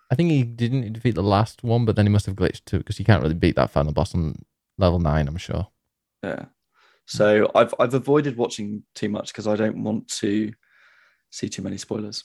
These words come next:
Speaker 1: It literally goes into the opening area. We know the bit where, before you de-,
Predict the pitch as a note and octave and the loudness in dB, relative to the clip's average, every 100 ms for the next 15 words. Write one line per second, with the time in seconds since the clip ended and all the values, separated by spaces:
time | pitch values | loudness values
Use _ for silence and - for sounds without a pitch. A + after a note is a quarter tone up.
0 | - E3+ D#3+ D3 B2 - C3 B2+ A#2+ A#2+ | 0 2 4 2 0 2 4 6 4 2
1 | A2 A#2+ A#2+ A#2 G#2+ G#2 G2+ - G#2+ G#2 | 2 4 6 4 4 4 4 2 2 4
2 | G2 G2 G2 F#2+ G#2 A2 _ A#2+ A#2+ G#2+ | 6 6 6 6 2 -2 _ 4 6 6
3 | G2 G#2+ G#2 G2 A2+ A2+ G#2 G#2 F#2+ A2+ | 4 6 4 4 4 6 4 4 0 -2